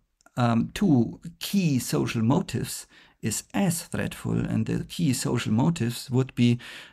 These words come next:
um, the affiliation and the social rank. So, because in all human mankind, it had been extremely important for single human beings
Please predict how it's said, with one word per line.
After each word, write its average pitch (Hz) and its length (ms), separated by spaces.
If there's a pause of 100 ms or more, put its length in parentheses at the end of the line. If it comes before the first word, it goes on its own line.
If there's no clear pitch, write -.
(160)
um, 113 220
the 123 180
affiliation 120 760
and 107 180
the 104 60
social 110 360
rank. 135 460 (1000)
So, 117 300
because 131 480
in 127 240
all 147 540
human 123 500
mankind, 143 800
it 127 140
had 139 220
been 117 160
extremely 139 640
important 120 640
for - 200
single 135 300
human 104 380
beings 113 580